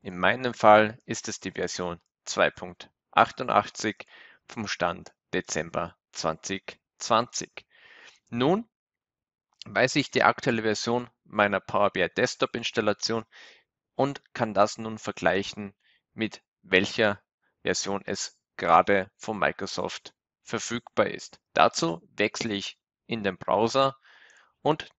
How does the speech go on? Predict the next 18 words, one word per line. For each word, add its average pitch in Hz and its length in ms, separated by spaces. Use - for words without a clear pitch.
navigiere 104 840
auf 113 260
die 101 200
Webseite 90 800
Microsoft 101 960
Power 98 260
B 90 140
I 87 280
Desktop - 500
Latest 90 580
Update. 123 560
Ich - 220
habe 95 200
diesen 143 280
Link 117 420
unter 120 300
diesem 101 360
Video 113 440